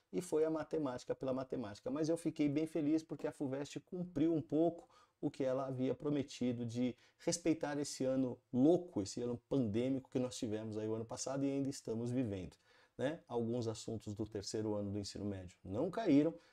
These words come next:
A gente sente falta? Sente falta, mas eu acho que foi uma prova, ainda assim, boa, completa, né? É, embora tivesse faltando aí os assuntos, né, como a gente comentou, de terceiro ano do ensino médio, é, dentro dessa expectativa,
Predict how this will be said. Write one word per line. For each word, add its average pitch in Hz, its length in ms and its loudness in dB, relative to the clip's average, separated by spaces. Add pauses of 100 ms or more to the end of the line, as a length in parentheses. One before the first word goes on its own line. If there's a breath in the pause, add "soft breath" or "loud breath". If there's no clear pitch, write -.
(200 loud breath)
A 110 80 -6
gente 120 220 0
sente 170 300 6
falta? 160 360 4
Sente - 360 -6
falta, - 400 -10 (340)
mas 127 360 -2
eu 139 160 2
acho 120 240 -6
que - 100 -10
foi 123 160 -4
uma 127 120 -4
prova, 123 540 0
ainda 160 440 2
assim, 120 380 0 (160)
boa, 151 520 6 (300)
completa, 151 760 0 (200)
né? 165 300 0 (380 loud breath)
É, 120 220 2
embora 131 320 2
tivesse 120 440 -4
faltando 120 420 0
aí 110 120 2
os 107 100 0
assuntos, 107 500 -4
né, 113 180 -8 (140)
como 104 200 -4
a 110 40 -2
gente 107 180 -6
comentou, 107 380 -2
de 101 160 -6
terceiro 107 440 -4
ano 104 140 -4
do 101 60 -4
ensino 117 260 -6
médio, 135 340 -2 (460 soft breath)
é, 117 300 0
dentro 151 420 4
dessa 127 260 2
expectativa, 127 840 -2